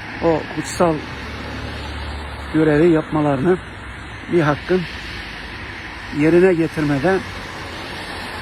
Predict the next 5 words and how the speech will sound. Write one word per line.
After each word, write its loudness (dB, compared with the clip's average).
yardım 2
etsin. -4
Şehrin 4
ne 4
kadar 4